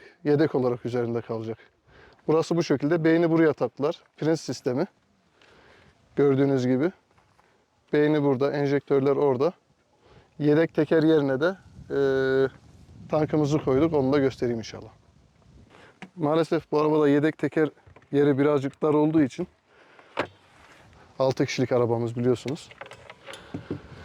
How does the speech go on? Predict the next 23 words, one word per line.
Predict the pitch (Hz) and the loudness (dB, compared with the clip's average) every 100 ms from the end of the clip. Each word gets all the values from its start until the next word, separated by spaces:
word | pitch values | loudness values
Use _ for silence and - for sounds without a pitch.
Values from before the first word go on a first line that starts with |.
| - - - - - - - | -18 -16 -16 -18 -20 -20 -4
Bagajı | 135 131 131 135 | 0 2 2 0
bu | 131 | 0
kadar. | 135 120 165 - - - - | -2 0 -2 -4 -18 -20 -2
Ee, | |
buraya | 131 135 135 147 147 139 | 2 4 4 4 2 2
da | 170 170 - | 0 -4 -16
tankımızı | - 147 143 151 147 | -4 -4 0 0 -2
taktık. | - 127 - 170 | -2 -4 -4 -4
Elli | - 151 165 | 0 2 2
litrelik | 156 - 131 120 - - - - - | 0 0 -2 -2 -8 -20 -20 -20 -8
tank | 139 131 | -6 -4
taktılar. | - 123 127 139 185 - _ _ _ _ _ _ _ _ _ _ - | -4 -4 -2 -2 -2 -8 _ _ _ _ _ _ _ _ _ _ -4
Daha | 135 | 0
net | 135 156 - | 2 0 0
ne | 160 | -4
kadar | 156 147 | 0 0
alıyor | 139 135 156 | 2 2 2
daha | 143 147 156 _ _ - | 2 -2 -4 _ _ -4
ölçeceğiz. | 139 131 139 135 123 | -2 0 0 0 0
Yani | 135 131 | 0 0
bir | 143 | 0
defa | 151 131 131 120 | 0 0 0 2
doldurdum. | 139 131 131 131 180 | 0 0 0 -2 -4